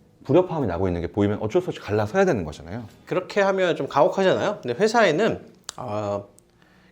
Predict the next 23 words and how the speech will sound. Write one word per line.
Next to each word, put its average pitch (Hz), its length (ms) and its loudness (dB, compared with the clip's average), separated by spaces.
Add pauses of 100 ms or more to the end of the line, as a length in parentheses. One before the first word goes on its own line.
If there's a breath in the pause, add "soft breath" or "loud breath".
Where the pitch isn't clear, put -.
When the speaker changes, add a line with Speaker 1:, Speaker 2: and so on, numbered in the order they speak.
Speaker 2:
그 - 200 -16
뭐, - 240 -18 (380)
꼴잡이도 247 460 4
필요하지만 185 720 0 (460 soft breath)
또 147 260 2
뒷단을 220 360 4
지키는 170 320 -4
사람들과 123 680 -2
이렇게 101 260 -8
종합적으로 143 500 -2
풀리-, 175 360 -4 (240)
그 104 260 -8
자리가 120 320 -2
필요하다 220 360 0
보니까 127 500 -2 (760 loud breath)
기회를 226 580 4
드릴 156 200 0
수 160 140 -4
있는 117 140 -2
것 117 60 -2
같아요. - 280 -6
이 110 140 -4
자리, 139 560 2